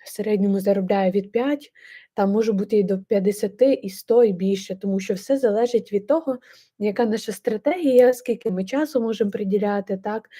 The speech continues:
наскільки ми вдало аналізуємо, наскільки далі ко-, е, вдало контролюємо ризик і себе. І от, а, я поставила тридцять відсотків, хоча, а,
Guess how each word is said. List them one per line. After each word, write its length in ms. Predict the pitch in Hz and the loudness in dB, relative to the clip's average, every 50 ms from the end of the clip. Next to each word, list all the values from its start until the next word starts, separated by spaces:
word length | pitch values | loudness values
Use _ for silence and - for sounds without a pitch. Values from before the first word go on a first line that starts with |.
| - - - - _ | -20 -20 -20 -10 _
наскільки 520 | 214 220 214 - - - 220 220 - 208 185 | -2 -2 -2 -2 0 0 0 0 2 0 2
ми 160 | 180 180 175 | 2 2 0
вдало 460 | 175 170 196 214 254 262 254 254 240 | 0 0 0 2 4 4 4 4 4
аналізуємо, 1000 | 240 226 233 220 226 220 208 196 214 214 214 208 190 202 196 196 190 190 190 190 - _ - - - _ _ | 4 2 2 2 2 2 0 -2 -4 -2 -2 -2 -2 0 0 0 0 -2 -4 -8 -12 _ -20 -20 -20 _ _
наскільки 500 | 202 202 196 - - - 220 - - 226 | -4 -4 -4 -4 -2 0 0 0 0 0
далі 280 | 190 196 196 190 185 185 | 2 2 2 2 2 0
ко-, 180 | 190 - 196 190 - | -2 -6 -6 -4 -2
е, 60 | 196 | -2
вдало 460 | 190 185 185 180 202 202 196 196 190 | -2 -2 0 0 2 2 2 0 0
контролюємо 720 | 196 196 185 196 202 196 190 190 190 190 185 180 180 185 185 | -2 -2 -4 -2 -2 0 2 2 2 2 2 0 0 0 0
ризик 360 | 226 277 285 269 240 - - - _ | 2 2 2 2 0 -2 -2 -6 _
і 60 | 208 | -14
себе. 360 | - - 202 185 175 175 165 180 - _ _ _ _ _ _ _ _ _ _ _ _ _ _ _ _ - 233 - - | -8 -6 -6 -4 -4 -6 -8 -12 -18 _ _ _ _ _ _ _ _ _ _ _ _ _ _ _ _ -10 -10 -8 -2
І 120 | 240 254 254 | 2 6 8
от, 340 | 226 190 170 - - - _ - - - - - - - - - - _ | 8 8 6 4 -2 -10 _ -20 -20 -20 -20 -20 -20 -20 -20 -20 -14 _
а, 180 | - 214 214 220 | -2 0 2 2
я 200 | 208 190 262 302 | 2 2 2 2
поставила 560 | - 294 277 277 - 254 247 233 247 233 226 | 4 2 0 2 2 2 4 6 6 6 6
тридцять 480 | 226 - 233 285 370 - - 381 381 - | 4 4 2 2 2 4 2 2 4 4
відсотків, 680 | 311 294 302 - 277 277 277 277 - - 269 262 254 - - | 2 2 4 4 4 4 4 2 0 2 2 2 2 0 -6
хоча, 800 | - - 247 247 247 - - 247 254 262 269 269 277 277 269 - - - 214 - | 2 4 4 4 4 2 -2 -2 0 2 2 2 2 2 0 -2 -6 -12 -6 -4
а, 420 | 202 202 202 208 208 202 202 | -2 -2 0 -2 -2 -2 -4